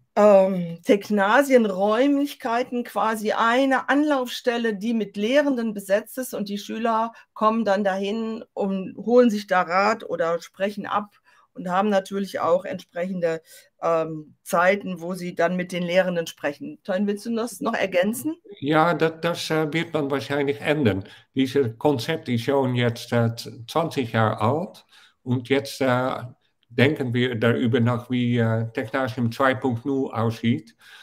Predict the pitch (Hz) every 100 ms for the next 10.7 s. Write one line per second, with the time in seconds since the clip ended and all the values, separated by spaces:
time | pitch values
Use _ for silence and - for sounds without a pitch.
0 | _ _ 123 127 - 120 117 113 110 107
1 | 131 123 120 110 135 151 151 147 151 151
2 | 135 107 - 123 123 117 117 135 113 113
3 | 139 175 - - - 113 - 120 113 90
4 | 98 - _ _ _ - 117 117 - 117
5 | 113 139 127 110 - - _ - - 123
6 | 123 117 113 117 123 117 139 123 151 156
7 | 113 98 101 98 101 98 87 - 123 117
8 | 120 131 147 180 180 - 131 120 117 107
9 | 107 - 110 - - 87 - - 107 -
10 | 120 - 117 117 - -